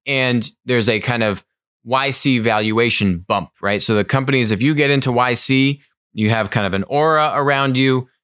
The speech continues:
You are gonna see that in the valuation coming out of that. Rare, it's not uncommon to see companies that are getting their seed round of investment coming out of Y C program at,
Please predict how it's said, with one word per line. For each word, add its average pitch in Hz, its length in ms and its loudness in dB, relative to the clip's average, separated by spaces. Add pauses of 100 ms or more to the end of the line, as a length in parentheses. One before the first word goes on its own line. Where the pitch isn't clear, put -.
(120)
You 113 380 2
are 110 120 2
gonna 107 360 0
see - 400 0
that 135 260 -2
in 120 100 -4
the 113 60 0
valuation 110 720 0
coming 123 400 0
out 101 180 0
of 98 120 -2
that. 90 240 -2
Rare, 143 280 0
it's 127 360 -4
not 143 260 0
uncommon 123 540 0
to 104 100 -2
see 110 380 0 (520)
companies 127 460 0
that 110 140 2
are 98 80 0
getting 120 400 0
their 110 140 2
seed 123 300 2
round 110 300 2
of 98 80 0
investment 104 560 0
coming 117 300 0
out 104 120 0
of 95 140 -2
Y 104 240 0
C 104 260 0
program 101 540 0
at, 92 200 -4